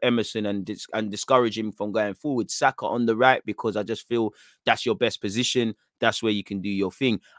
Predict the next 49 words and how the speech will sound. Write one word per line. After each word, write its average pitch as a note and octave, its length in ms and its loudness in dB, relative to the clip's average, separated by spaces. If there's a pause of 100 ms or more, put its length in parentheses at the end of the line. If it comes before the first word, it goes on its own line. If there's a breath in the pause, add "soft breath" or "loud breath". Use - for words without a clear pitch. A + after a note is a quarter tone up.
I A2 100 8
would D3+ 260 6
also D3+ 480 4
opt, - 300 0
if D3+ 140 -2
not E3 200 -2
for C#3+ 120 -4
Pepe, D3+ 380 -4
Smith D3+ 380 -4
Rowe D3 180 2
off C#3+ 160 -2
that - 140 0
left-hand C3+ 440 -2
side. D3+ 320 2
And C3 120 2
obviously B2+ 360 -2
you A#2+ 120 -4
come C3 240 0
inside B2 440 2
and A2+ 180 -4 (300 soft breath)
become B2+ 300 4
an A#2+ 60 6
extra A#2+ 280 -2
midfield A#2+ 480 0
body. B2 260 0
But G#2 180 -4
then C3+ 140 2
I'm B2 160 0
wary B2 380 4
of, G#2+ 160 0
because A#2 320 -4
your C3 160 6
game C3 260 4
set - 220 -2
is G#2 120 -6
to - 120 -6
come G#2+ 260 -4
inside, G#2+ 480 0
that A#2 160 2
allows A2+ 300 0
your G#2 80 -4
fullback - 420 -4
to - 120 -16
go G#2 220 -4
up, A2+ 260 2
and G2+ 140 -8
that A2+ 140 -4
could A2+ 140 -10
create A#2 320 0